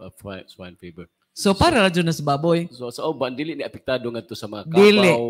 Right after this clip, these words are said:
Speaker 1: baka.
Speaker 2: Dili, dili.
Speaker 1: Dili makatakod sa lain nga mananap.
Speaker 2: Dili.
Speaker 1: Ah,
Speaker 2: Specific ra dyan na, Pastor.
Speaker 1: specific lagi
Speaker 2: Mm.
Speaker 1: siya. Kay kuya, wala tayong makabaw na to, tiyaling matakdan, <laughs> ini mo kulul-, kulul-, duol ba? Ah, so,
Speaker 2: Ah, dili,
Speaker 1: di-,
Speaker 2: dili,
Speaker 1: specify
Speaker 2: dili.
Speaker 1: na.
Speaker 2: Oh,
Speaker 1: Pero nga,
Speaker 2: specific.
Speaker 1: nung nga to sa tao,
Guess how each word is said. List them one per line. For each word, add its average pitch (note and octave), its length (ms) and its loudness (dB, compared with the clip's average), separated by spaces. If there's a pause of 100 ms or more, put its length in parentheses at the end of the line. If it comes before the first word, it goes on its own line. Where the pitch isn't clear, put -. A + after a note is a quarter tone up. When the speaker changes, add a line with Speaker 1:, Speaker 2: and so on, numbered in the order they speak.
(120)
Speaker 1:
baka. G#2+ 440 -8
Speaker 2:
Dili, F#3 240 4 (100)
dili. F3+ 260 4 (120)
Speaker 1:
Dili D3+ 180 -6
makatakod C#3+ 480 -2
sa B2+ 220 -4
lain A2 160 -4
nga A#2 100 -10
mananap. A2+ 320 -8 (100)
Speaker 2:
Dili. E3+ 460 0 (320)
Speaker 1:
Ah, - 80 -8
Speaker 2:
Specific G#3 800 -4
ra F3 160 -4
dyan D#3 260 -8
na, C3+ 60 -10
Pastor. A2+ 180 -8 (220)
Speaker 1:
specific G#2+ 240 -20
lagi F2+ 240 -20
Speaker 2:
Mm. E2+ 80 -12
Speaker 1:
siya. D3+ 220 -8 (560)
Kay - 160 -20
kuya, C#3 160 -2
wala C#3+ 160 -2
tayong C3+ 240 -8
makabaw B2+ 400 -4
na B2 80 -4
to, A#2+ 80 -10
tiyaling A2+ 320 -6
matakdan, A2 500 -10
<laughs> A#2+ 60 -4
ini - 80 -14
mo C#3+ 160 -8
kulul-, C#3+ 240 -8
kulul-, C3 400 -4
duol D3+ 480 2
ba? C3 160 -4 (400)
Ah, F#2 160 -10
so, - 80 -12
Speaker 2:
Ah, - 80 2
dili, F#3 400 2
Speaker 1:
di-, E3+ 80 -4
Speaker 2:
dili, D#3 160 -8
Speaker 1:
specify - 240 -10
Speaker 2:
dili. D3 220 -6 (100)
Speaker 1:
na. D#3 160 -2
Speaker 2:
Oh, - 20 -18 (140)
Speaker 1:
Pero - 80 -8
nga, A#3 80 0
Speaker 2:
specific. G#3+ 560 2
Speaker 1:
nung F#3+ 80 2
nga F3+ 160 0
to D#3 80 -2
sa - 160 -12
tao, D3 100 2